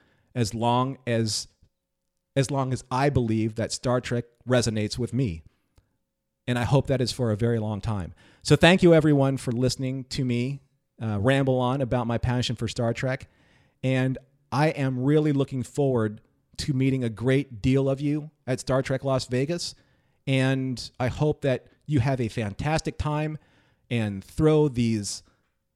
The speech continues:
fun parties and get-togethers right before you go see Star Trek Beyond.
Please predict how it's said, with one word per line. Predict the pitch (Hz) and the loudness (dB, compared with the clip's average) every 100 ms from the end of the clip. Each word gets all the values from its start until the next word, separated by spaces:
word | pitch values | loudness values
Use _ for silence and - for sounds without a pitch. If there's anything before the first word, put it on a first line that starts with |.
| _ | _
fun | - 165 170 | -2 0 0
parties | - 151 156 156 147 147 - | 0 2 2 2 0 -2 -4
and | 113 107 95 90 | -4 -4 -4 -2
get-togethers | 165 - 143 165 139 135 135 127 - | -2 0 0 0 0 0 -2 -4 0
right | 143 160 | 0 0
before | 156 160 151 | -2 0 2
you | 139 | 2
go | 139 | 0
see | 135 131 | 0 -2
Star | 113 139 131 | -2 -2 -2
Trek | - 131 | -2 -4
Beyond. | 123 123 123 123 123 | -4 -4 -2 -4 -8